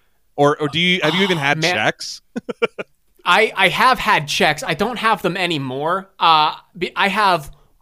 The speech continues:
Speaker 2: a folder with one check in it because I had to go <laughs> to my bank, uh, t-, uh, to get checks to pay my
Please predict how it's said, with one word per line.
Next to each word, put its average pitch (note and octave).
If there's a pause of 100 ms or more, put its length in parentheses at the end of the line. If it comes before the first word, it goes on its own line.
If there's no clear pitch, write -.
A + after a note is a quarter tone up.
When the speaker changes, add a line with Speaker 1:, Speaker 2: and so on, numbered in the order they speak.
(180)
Speaker 2:
a F3+
folder C4+
with E3+
one F3+
check - (100)
in D#3+
it D3+
because E3+
I E3+
had F3
to F3+
go D#3
<laughs> -
to D3
my C3+
bank, C3+ (420)
uh, C3+ (340)
t-, -
uh, C#3
to D3
get D#3
checks -
to D#3
pay D3
my C3